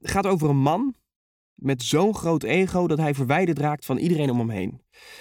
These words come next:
Het woord eenzaam in de titel verwijst dan naar de eenzaamheid die daarop volgt.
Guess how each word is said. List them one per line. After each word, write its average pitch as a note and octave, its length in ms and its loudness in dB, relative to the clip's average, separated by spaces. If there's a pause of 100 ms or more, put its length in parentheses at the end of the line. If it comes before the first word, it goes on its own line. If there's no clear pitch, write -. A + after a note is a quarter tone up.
(260)
Het C3 120 -4
woord C#3+ 160 2
eenzaam E3+ 320 2
in D3+ 60 2
de C#3 100 -2
titel F3 300 0
verwijst C3+ 440 -2
dan A#2 220 -4
naar A#2 240 -2
de A2 80 -4
eenzaamheid C#3 540 0
die A#2+ 100 -6
daarop A2 260 -6
volgt. - 520 -4